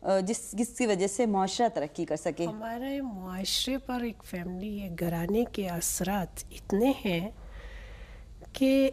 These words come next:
Speaker 2: آپ اندازہ شاید نہیں لگا سکتے کہ کس طرح سے ان چیزوں کو یعنی کس point سے آپ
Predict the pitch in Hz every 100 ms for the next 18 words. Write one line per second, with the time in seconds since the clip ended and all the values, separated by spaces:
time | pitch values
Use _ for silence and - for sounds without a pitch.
0 | - - 226 233 226 208 196 185 202 220
1 | - 226 226 214 170 156 151 - 165 -
2 | 151 - - 233 240 247 - - - 247
3 | - - 226 202 214 247 - 277 - 226
4 | 214 - 208 220 214 240 233 247 277 294
5 | - 320 - - 240 277 277 269